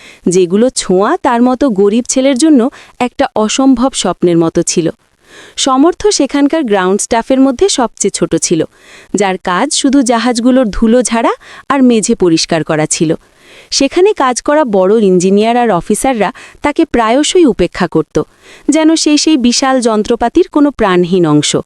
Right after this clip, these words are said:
কিন্তু সমর্থ শুধু পরিষ্কার করত না, সে প্রত্যেক প্যাচ, প্রত্যেক তার আর ইঞ্জিনের প্রত্যেক গড়গড়াহটকে তার আত্মা দিয়ে অনুভব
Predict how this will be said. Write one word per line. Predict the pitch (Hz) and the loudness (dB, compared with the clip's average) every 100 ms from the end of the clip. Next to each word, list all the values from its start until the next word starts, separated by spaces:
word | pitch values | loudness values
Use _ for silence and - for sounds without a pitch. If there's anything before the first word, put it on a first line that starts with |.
| _ _ _ - - - | _ _ _ -20 -8 -2
কিন্তু | 196 247 | 0 0
সমর্থ | 254 202 180 202 - | -2 0 0 -2 -2
শুধু | 311 - 320 | -2 0 0
পরিষ্কার | 330 226 214 - 262 247 | 0 0 0 -2 -4 -2
করত | 190 - 165 | -2 -2 -2
না, | 151 - _ - - | -2 -4 _ -20 -12
সে | - 240 | -4 -2
প্রত্যেক | - 208 208 _ 254 - - | 0 -2 -2 _ -6 -4 -2
প্যাচ, | 190 196 254 - | -2 -2 -4 -6
প্রত্যেক | - 202 - - 269 - | -4 -4 -4 -6 -6 -6
তার | 202 208 214 - - - | -4 -2 -2 -6 -16 -10
আর | - 208 | -4 0
ইঞ্জিনের | 208 214 269 311 330 | 2 2 2 2 0
প্রত্যেক | 226 226 _ 349 302 | -2 -2 _ -2 0
গড়গড়াহটকে | 202 196 190 240 269 269 - 277 | 0 0 0 0 -2 -2 -4 -4
তার | 277 262 | -2 0
আত্মা | 220 180 - 220 | -2 -4 -4 -2
দিয়ে | 208 | 2
অনুভব | 196 170 165 175 | 2 2 2 -2